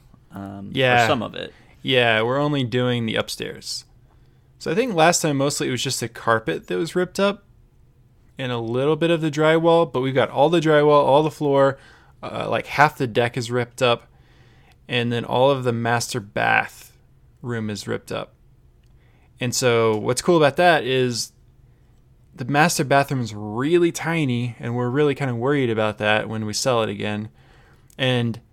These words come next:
Speaker 2: we're gonna m-, be able to make the, the, the roof, the ceiling of the shower, like, two feet higher and kind of make it, it kind of had these ridges on the edge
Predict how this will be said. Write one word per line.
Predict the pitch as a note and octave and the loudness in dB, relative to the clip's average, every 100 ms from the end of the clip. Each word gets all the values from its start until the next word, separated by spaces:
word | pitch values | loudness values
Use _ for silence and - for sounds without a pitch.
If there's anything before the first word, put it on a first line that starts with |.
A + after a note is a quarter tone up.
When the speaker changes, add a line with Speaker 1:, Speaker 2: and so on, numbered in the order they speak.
| _ _ | _ _
Speaker 2:
we're | C#3 | -2
gonna | C#3+ D#3+ | 2 2
m-, | C#3 C3+ | 2 -2
be | B2+ C3+ | -2 0
able | C#3 | 2
to | |
make | B2+ C3 - | 2 0 0
the, | B2+ A#2 | 2 2
the, | G#2+ A2 G#2+ - | 2 -2 -4 -6
the | B2 | -6
roof, | G#2+ B2+ C3+ A#2 | -2 -2 -4 -8
the | |
ceiling | A#2 D#3 D3+ C3+ | -4 -2 -2 -2
of | |
the | A#2 A2 - | -2 -2 -4
shower, | - C#3+ C3 | -4 0 2
like, | A2+ G#2+ | 2 -2
two | - D#3 F3 | -2 0 0
feet | - E3+ - | -2 -6 -6
higher | - C#3 C3+ A2 G#2+ B2+ _ _ _ _ _ _ _ _ _ B2+ | 0 4 4 4 0 -6 _ _ _ _ _ _ _ _ _ -8
and | A#2+ | -4
kind | C#3+ B2+ | 0 0
of | G#2+ - _ _ _ _ _ _ _ _ - | -2 -6 _ _ _ _ _ _ _ _ -10
make | B2 B2 C3+ B2+ C3+ | -6 -4 -2 -4 0
it, | B2+ A#2 A2 - _ _ _ _ _ - | 4 4 2 -4 _ _ _ _ _ -14
it | B2+ | -6
kind | D#3+ | -2
of | D3 | 0
had | C3+ C#3+ | 0 0
these | B2 B2 A2 | 0 -2 -4
ridges | G#2+ A2+ C3 D3 D#3 D3+ C3+ - - D3+ | -4 -2 -2 0 0 -2 -4 -6 -6 -6
on | D3+ D3+ | -4 -2
the | D3+ - | -4 -4
edge | C#3+ D3 D#3 D3 - - | -2 0 -2 -4 -10 -12